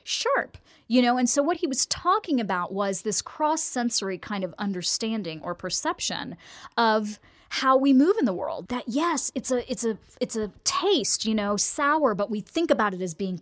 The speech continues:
pointed in shape. You know, so we experience, if we listen to certain music, not only, uh, something becoming sweeter or more bitter, but also having a grainier texture or a smoother texture. That,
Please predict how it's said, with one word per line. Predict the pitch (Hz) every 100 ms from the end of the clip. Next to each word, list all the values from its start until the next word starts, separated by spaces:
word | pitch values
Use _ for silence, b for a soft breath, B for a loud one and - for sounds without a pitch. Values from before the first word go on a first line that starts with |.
| -
pointed | - 277 427 - -
in | - 190
shape. | - - 285 220 - - B B
You | 220
know, |
so | 214 226
we | 214 208
experience, | - - 220 214 202
if | 190
we | 196
listen | 196 208
to | 175
certain | 202 185
music, | 202 254 262 202 - B B
not | 233 226
only, | 226 220 202 185 185
uh, | - 165 151
something | - 196 185
becoming | 175 - 180 165
sweeter | - 240 247 277 285 302
or | - 185 185 175 175
more | 175 175
bitter, | 170 214 226 226 240 B
but | - 208
also | 214 240 233 196 185
having | - 214 208 185
a |
grainier | 170 170 185 196 196 185
texture | - 180 - - 233 240
or | - 180
a | 170
smoother | - - 196 202 220
texture. | 226 233 226 - 240 226
That, | 196 -